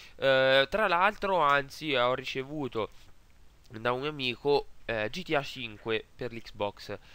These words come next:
quindi mi sono messo a giocarci. Eh, è veramente una figata pazzesca. Mm, mi aspettavo che era bello,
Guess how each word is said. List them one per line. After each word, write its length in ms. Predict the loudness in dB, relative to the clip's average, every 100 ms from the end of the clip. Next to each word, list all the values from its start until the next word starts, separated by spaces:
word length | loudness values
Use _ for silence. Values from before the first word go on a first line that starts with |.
| -16
quindi 240 | -10 -8 -8
mi 80 |
sono 180 | -8 -6
messo 680 | -2 -2 -4 -2 0 2 2
a 80 | 2
giocarci. 880 | -2 2 4 6 4 -2 -10 -12 -12 -18 -20 -10
Eh, 280 | -4 0 0
è 100 | -2
veramente 460 | -2 -2 -2 -2 -2
una 200 | 0 -4
figata 400 | -2 0 0 -2
pazzesca. 680 | -8 -10 -8 -8 -8 -8 -8
Mm, 360 | -10 -14 -8
mi 80 | -4
aspettavo 540 | -4 -4 -6 -4 -4
che 120 | -4 -2
era 140 | -2
bello, 480 | 0 -2 -2 -4